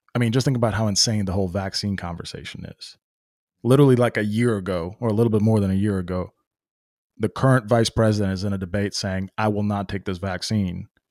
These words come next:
because it was, it was, uh, it was created under the Trump administration."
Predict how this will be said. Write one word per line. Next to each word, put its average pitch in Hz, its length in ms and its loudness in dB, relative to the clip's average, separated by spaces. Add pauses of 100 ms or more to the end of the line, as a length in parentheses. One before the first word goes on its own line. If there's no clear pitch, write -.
(100)
because 107 280 -4
it 101 60 -2
was, 95 300 -4 (400)
it 110 100 2
was, 98 320 0
uh, 90 440 -6
it 101 60 -6
was 95 180 -6
created 104 300 0
under 95 180 0
the 90 120 -8
Trump 110 240 -2
administration." 92 600 -10